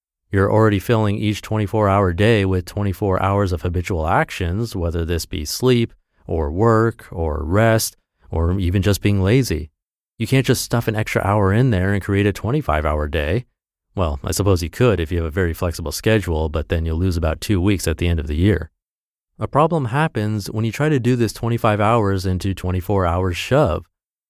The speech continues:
That hour will have to be stolen from somewhere else. Most of the time, people don't choose where this hour will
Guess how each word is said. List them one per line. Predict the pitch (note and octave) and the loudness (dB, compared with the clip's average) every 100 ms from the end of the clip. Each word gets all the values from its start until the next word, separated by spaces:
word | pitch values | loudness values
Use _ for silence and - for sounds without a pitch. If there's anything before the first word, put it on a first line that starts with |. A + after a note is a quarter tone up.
| _ | _
That | - A2 | -4 -2
hour | A2+ C3 A#2+ | 2 2 4
will | G#2 | 2
have | A2 G#2+ | 0 -2
to | |
be | G#2+ | -4
stolen | F2+ - C3 C3+ A2+ G2+ G#2+ | -6 -4 -2 0 0 0 -2
from | G2+ F#2+ | -4 -4
somewhere | G#2+ G#2 G2 | -2 0 2
else. | G2 C#3 G2+ - - _ _ _ _ _ | 2 0 -2 -8 -16 _ _ _ _ _
Most | G#2 G2+ | -2 0
of | G2 | -2
the | |
time, | - F#2 F2 | 0 0 0
people | F#2 F2+ | 0 0
don't | F2 E2+ | 0 -2
choose | - A2+ G2+ F2+ | -2 0 0 0
where | F#2 | -2
this | F2 - | -2 -2
hour | F#2 F2+ | -2 0
will | F2 F2 | 0 -2